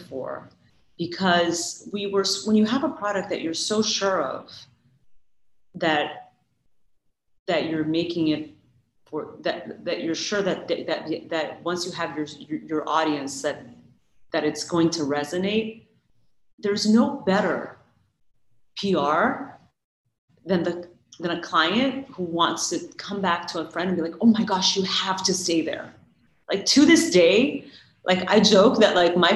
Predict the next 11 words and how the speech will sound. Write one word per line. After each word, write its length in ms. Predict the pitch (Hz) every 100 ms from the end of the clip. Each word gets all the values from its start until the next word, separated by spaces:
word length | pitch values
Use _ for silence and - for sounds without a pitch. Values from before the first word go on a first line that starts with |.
| -
friends, 340 | 185 175 214
who've, 280 | 196 - -
I 40 | 180
mean, 220 | 175 170
my 140 | 165
clients 480 | 170 185 180 233 226
who've 140 | -
become 260 | 190 190 175
my 160 | 160 156
friends, 460 | 175 170 190 226
our, 140 | 175